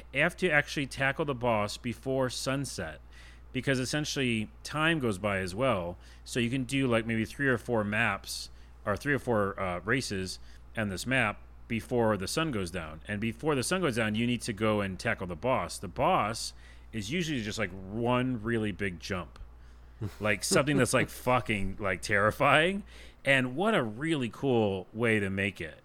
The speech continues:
Speaker 1: uh, a boss in that game. Because I got to the boss on one level, and it was about to be sunset. And, you know, I did the regular course, and all of a sudden it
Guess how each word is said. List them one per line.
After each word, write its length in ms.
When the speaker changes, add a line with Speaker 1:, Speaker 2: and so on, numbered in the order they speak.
Speaker 1:
uh, 200
a 100
boss 440
in 60
that 180
game. 240
Because 460
I 140
got 320
to 160
the 100
boss 400
on 160
one 260
level, 440
and 140
it 40
was 160
about 240
to 80
be 80
sunset. 580
And, 380
you 100
know, 100
I 80
did 260
the 100
regular 320
course, 400
and 80
all 60
of 60
a 40
sudden 200
it 160